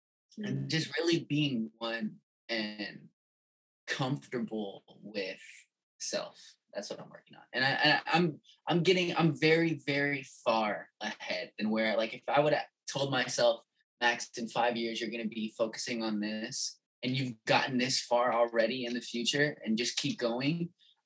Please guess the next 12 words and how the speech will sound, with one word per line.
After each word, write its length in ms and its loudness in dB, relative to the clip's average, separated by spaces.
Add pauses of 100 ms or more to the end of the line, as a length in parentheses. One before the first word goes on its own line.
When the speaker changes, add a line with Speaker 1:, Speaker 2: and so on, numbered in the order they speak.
(160)
Speaker 1:
I 120 2
probably 640 0
wouldn't 260 2
have 120 -2
believed 440 -4
myself. 480 -6
That's 200 2
kinda 300 -2
how 200 -2 (240)
far 240 -2
I've 160 -14
come. 380 -10